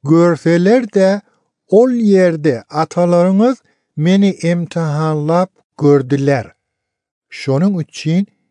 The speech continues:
men bu nesle gazaplanıp diýdim. Olaryň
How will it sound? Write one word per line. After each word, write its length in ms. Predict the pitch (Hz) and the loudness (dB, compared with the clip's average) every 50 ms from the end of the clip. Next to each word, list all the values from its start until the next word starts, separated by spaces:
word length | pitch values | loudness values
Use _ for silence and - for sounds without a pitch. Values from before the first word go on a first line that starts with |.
| _ _ - | _ _ -10
men 400 | 147 143 165 196 196 156 139 143 | -6 -2 0 0 -2 -2 -2 -2
bu 180 | 208 220 214 208 | -2 0 0 0
nesle 600 | 190 170 156 - - 147 151 156 156 170 185 - _ _ _ _ _ - | 0 -2 -4 -6 -6 -2 0 0 0 0 -2 -6 _ _ _ _ _ -6
gazaplanıp 800 | 139 143 143 123 143 143 127 _ _ - 139 135 139 156 175 - _ _ _ - | -4 -2 -2 0 -2 -2 -2 _ _ -4 -4 -2 0 -2 -4 -4 _ _ _ -6
diýdim. 540 | 151 147 135 135 123 113 165 151 127 98 - _ _ _ _ _ _ _ _ _ _ _ _ _ _ - | -6 -4 -4 -6 -4 -2 -2 -2 -2 -6 -12 _ _ _ _ _ _ _ _ _ _ _ _ _ _ -2
Olaryň 520 | 165 165 170 175 175 175 175 190 214 190 | 0 2 2 2 2 2 2 2 2 0